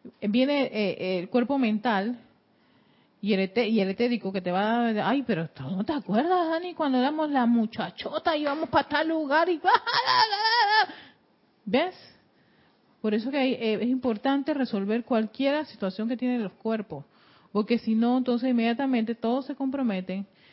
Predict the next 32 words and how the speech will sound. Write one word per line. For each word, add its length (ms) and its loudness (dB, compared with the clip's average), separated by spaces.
y 320 -4
empiezas 440 0
a 120 0
bajar 560 0
la 140 -4
vibración 760 -2
y 120 -2
te 140 2
vas 300 2
rumbo 760 4
a 140 0
la 120 2
discoteca 600 -2
psíquica 400 -4
y 80 -2
astral. 420 -8
<laughs> 960 -2
Sí. 120 -6
No. 260 -8
Así 160 -10
que 220 0
es 60 -2
importante, 920 0
eh, 60 -6
ahí, 340 0
por 240 -6
eso 100 -8
digo, 240 0
es 60 2
importante 640 0
que 120 -4
uno, 440 0